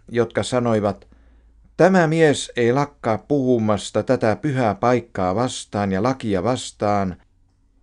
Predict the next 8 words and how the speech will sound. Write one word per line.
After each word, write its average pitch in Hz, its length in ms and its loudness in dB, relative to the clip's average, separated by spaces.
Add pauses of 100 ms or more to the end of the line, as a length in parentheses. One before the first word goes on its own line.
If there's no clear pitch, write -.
sillä 139 360 2
me 131 140 4
olemme 135 440 4
kuulleet 131 640 2
hänen 113 340 -2
sanovan, 110 680 0 (260)
että 110 260 -2
Jeesus, 117 800 0